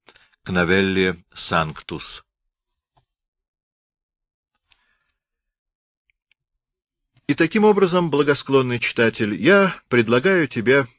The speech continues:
составленную студентом иезуитской коллегии — краткую повесть о художнике Бертольди.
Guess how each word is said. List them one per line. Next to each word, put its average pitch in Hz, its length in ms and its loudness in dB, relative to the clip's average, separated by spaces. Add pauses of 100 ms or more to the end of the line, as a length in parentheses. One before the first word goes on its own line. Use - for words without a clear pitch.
(540)
составленную 113 800 -2
студентом 95 680 -2
иезуитской 90 800 -4
коллегии — 165 580 2 (680)
краткую 139 500 2
повесть 160 460 2
о 104 60 2
художнике 113 600 0
Бертольди. 82 600 -2